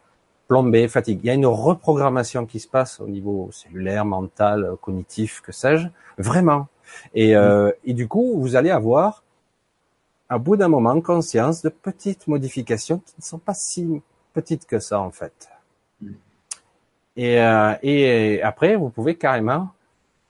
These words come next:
Speaker 1: c'est ce que je disais à certains, je dis, « Ça y est, t'es, t'es bon pour l'asile. »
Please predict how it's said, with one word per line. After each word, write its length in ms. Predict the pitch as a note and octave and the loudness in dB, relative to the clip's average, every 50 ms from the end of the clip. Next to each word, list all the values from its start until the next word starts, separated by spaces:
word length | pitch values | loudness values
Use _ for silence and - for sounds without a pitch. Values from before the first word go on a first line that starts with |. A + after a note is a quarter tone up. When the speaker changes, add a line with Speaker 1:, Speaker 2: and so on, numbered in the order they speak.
| _ _ G#2+ | _ _ -18
Speaker 1:
c'est 140 | A2 - A#2 | -14 -14 -10
ce 60 | - | -6
que 60 | - B2+ | -4 -4
je 60 | B2+ | -2
disais 180 | A#2+ B2 A#2+ C3 | -4 -2 -2 -4
à 40 | C3 | -4
certains, 300 | - - - - C3 D3 | -4 -6 -6 -4 -4 -4
je 60 | C#3 | -2
dis, « 80 | G#2+ G2 | -4 -4
Ça 160 | - G2+ F#2+ | -4 -6 -4
y 100 | G2 A2 | -2 -4
est, 100 | A#2+ - - | -4 -6 -10
t'es, 140 | - F#2+ F#2+ - - _ _ _ | -16 -18 -18 -20 -20 _ _ _
t'es 120 | _ G#2+ | _ -4
bon 180 | G2 G#2+ A2+ A2 | -2 0 -2 -2
pour 160 | - A2 G#2+ | -2 -2 -2
l'asile. » 420 | F#2+ F2+ F2 G2 A2 B2 C#3+ D3+ | -2 -2 -2 -2 -2 -2 -4 -6